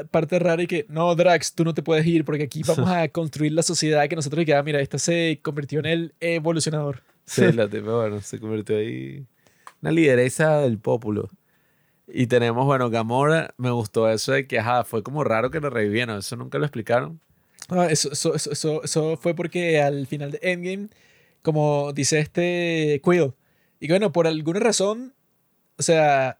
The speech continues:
Speaker 2: mientras que todos los que venían del pasado
Speaker 1: <laughs>
Speaker 2: desaparecieron, tú no. O sea, todos se fueron excepto tú.
Speaker 1: Sí,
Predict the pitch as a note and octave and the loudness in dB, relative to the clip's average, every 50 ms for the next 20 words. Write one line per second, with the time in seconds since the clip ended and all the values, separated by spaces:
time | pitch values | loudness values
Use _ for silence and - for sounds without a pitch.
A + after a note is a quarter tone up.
0 | _ - D3 D3+ D3+ C#3 B2+ C#3+ C#3+ - D3+ C#3+ - C#3+ C#3 C#3+ D#3+ F#3 G3 F#3+ | _ -8 -6 -6 -6 -4 -4 -6 -4 -6 -6 -2 0 0 0 2 0 0 -2 -2
1 | - F#3+ F3 E3+ D#3 C#3 C#3+ D3 C#3+ D3 D#3 E3+ G3 F3+ - - - E3 F3+ F3 | -2 -2 -2 -2 -2 -2 -4 -4 -4 -6 -4 -4 -2 -2 0 2 4 4 4 6
2 | D#3 D3 C#3 C3+ C3 C#3+ C#3+ C3+ - C#3+ C3 C#3+ C#3 - E3 F#3+ A#3 A#3 - F3 | 4 4 2 0 0 -2 -2 2 0 0 0 0 0 2 0 0 0 0 -2 -2
3 | E3+ E3+ C3+ B2+ - _ _ _ _ _ _ _ _ _ _ - D#3 C#3+ C3+ - | -2 -2 -4 -6 -8 _ _ _ _ _ _ _ _ _ _ 0 2 2 2 2
4 | D3 D3+ D#3 G3 E3 - F#3+ G3+ A3+ G#3+ - F3 - - E3+ - C3+ B2 - D3 | 0 0 0 0 2 2 2 2 2 -2 -6 -6 -4 -2 -2 -2 -2 -4 -4 -6
5 | C3 - _ _ _ _ _ _ _ _ _ _ - - - G3+ F#3+ - | -6 -8 _ _ _ _ _ _ _ _ _ _ -10 0 2 2 4 4